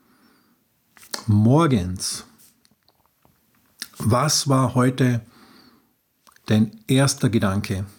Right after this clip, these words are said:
direkt nach dem Aufwachen? War er positiv? War er negativ? War er neutral?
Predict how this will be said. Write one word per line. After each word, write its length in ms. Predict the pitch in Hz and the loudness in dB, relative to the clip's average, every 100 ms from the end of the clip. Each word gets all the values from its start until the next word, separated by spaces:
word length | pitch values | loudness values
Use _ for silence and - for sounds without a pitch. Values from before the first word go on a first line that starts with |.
| _ _ _ _ _ _ _ _ | _ _ _ _ _ _ _ _
direkt 560 | - 101 151 147 127 - | -4 2 2 2 -4 -4
nach 160 | 120 - | -6 -4
dem 160 | 110 | -6
Aufwachen? 560 | 95 95 - - - 131 _ _ _ _ _ _ _ _ - - - _ | -6 -10 -12 -14 -16 -20 _ _ _ _ _ _ _ _ -20 -20 -20 _
War 120 | 104 98 | -2 0
er 140 | 90 | 0
positiv? 760 | 117 147 165 139 151 156 147 - _ _ _ _ _ _ - | 2 2 2 2 2 2 -2 -14 _ _ _ _ _ _ -6
War 140 | 95 | -4
er 60 | 101 | 0
negativ? 680 | 98 131 135 123 135 131 104 | 0 2 0 0 0 0 -2
War 160 | 98 | 0
er 60 | 101 | 2
neutral? 760 | 101 95 - 95 101 135 151 | 0 0 -4 -2 -2 -2 -4